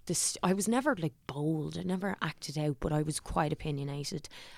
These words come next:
and I didn't really, uh, take any shit from them. Um,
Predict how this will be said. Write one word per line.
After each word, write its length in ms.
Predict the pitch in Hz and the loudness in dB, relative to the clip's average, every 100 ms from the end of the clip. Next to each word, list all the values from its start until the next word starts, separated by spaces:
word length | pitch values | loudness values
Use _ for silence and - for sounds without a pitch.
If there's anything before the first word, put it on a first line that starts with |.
| - | 2
and 240 | 160 151 | 4 6
I 360 | 151 151 147 147 | 4 4 4 2
didn't 340 | - 151 156 196 | 4 4 2 0
really, 540 | 147 151 147 143 135 - - - - | 0 2 2 0 -2 -10 -20 -20 -8
uh, 420 | 147 143 139 135 - - - | -2 0 0 -2 -6 -10 -8
take 580 | - 147 135 - - - - - - | -2 -2 -2 -10 -14 -16 -20 -20 -8
any 240 | 160 143 135 | -4 -2 -2
shit 320 | - - 135 | -4 -4 -8
from 280 | - - 143 | -6 -4 -2
them. 200 | 143 165 - - - - - - | -4 -6 -10 -20 -20 -20 -20 -6
Um, 520 | 147 143 139 139 135 | -2 0 0 -2 -6